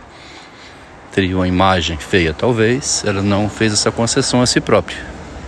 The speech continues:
Aqui em Vitória, conheço uma moça, amiga de família, que tá chegando aos sessenta,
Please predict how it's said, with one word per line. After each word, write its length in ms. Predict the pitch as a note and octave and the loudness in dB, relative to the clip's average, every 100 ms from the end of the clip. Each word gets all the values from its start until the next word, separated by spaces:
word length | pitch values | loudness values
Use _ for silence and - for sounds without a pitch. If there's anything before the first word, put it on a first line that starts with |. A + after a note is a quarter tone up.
| - - - - - - - - - - - - - | -16 -18 -16 -18 -18 -18 -18 -18 -18 -18 -18 -14 -6
Aqui 220 | C3 D3 | -4 0
em 40 | |
Vitória, 640 | C#3 C3+ - C3+ C#3+ D#3 D#3+ - - - - - - - | 2 2 4 4 6 2 0 -8 -12 -14 -16 -18 -20 -10
conheço 440 | A2 G#2+ G2+ - | -6 -2 -4 -4
uma 80 | A#2+ | -4
moça, 500 | A#2+ A#2 C3+ - D#3 D#3 - - - - - - - - - - - - - - - - - - - | -2 -2 -4 -6 -8 -12 -14 -18 -20 -20 -20 -20 -18 -18 -20 -20 -20 -20 -20 -20 -20 -20 -20 -20 -12
amiga 380 | F#2 F#2 F2 E2+ | -6 -4 -4 -6
de 100 | - | -10
família, 640 | - A2+ A2 A2+ B2+ C#3 D3 - - - - - | -6 -4 -2 -4 -4 -8 -10 -16 -20 -20 -20 -16
que 60 | - | -8
tá 160 | A2 | -6
chegando 400 | G2+ - F2+ F#2+ | -4 -4 -2 -2
aos 80 | G2+ | -2
sessenta, 720 | - A2 - A#2+ B2+ - D3+ | -2 -2 0 0 -2 -4 -10